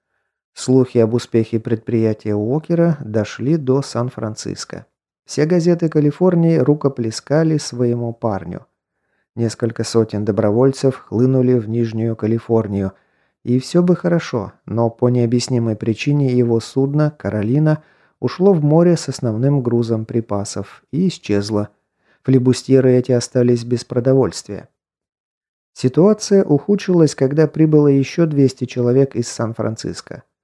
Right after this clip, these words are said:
Отсутствие продовольствия и пороха, неудача нескольких фуражных экспедиций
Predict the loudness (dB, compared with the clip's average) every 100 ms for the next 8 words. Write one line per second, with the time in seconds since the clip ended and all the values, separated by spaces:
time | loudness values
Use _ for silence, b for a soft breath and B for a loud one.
0 | _ _ _ _ -4 2 0 0 0 4
1 | 4 4 4 6 4 2 -2 -2 0 0
2 | -4 0 2 2 0 -4 -6 _ 0 2
3 | 2 0 -2 -2 -2 -4 -2 -2 0 2
4 | 4 2 -2 -2 -6 -8 -8 -4 -4 -4
5 | -2 -4